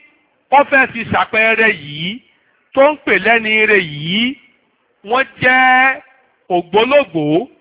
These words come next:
nínú kíni? Nínú Súfí. Nípa bẹ́ẹ̀, ọ̀rọ̀ wá di pé ẹ ń bá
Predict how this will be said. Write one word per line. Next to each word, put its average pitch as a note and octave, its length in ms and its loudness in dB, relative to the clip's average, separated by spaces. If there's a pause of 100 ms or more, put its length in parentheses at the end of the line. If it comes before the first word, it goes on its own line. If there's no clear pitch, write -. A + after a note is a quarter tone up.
(260)
nínú A#3 340 -2
kíni? A3+ 360 -4 (760)
Nínú D#3 220 -2
Súfí. E3 440 -14 (2250)
Nípa C4 340 0 (140)
bẹ́ẹ̀, C#4 560 2 (720)
ọ̀rọ̀ G3 280 4
wá C4+ 140 4 (100)
di - 180 -10
pé C#4 220 0 (1600)
ẹ A3 100 2
ń C4+ 140 0
bá C#4+ 100 2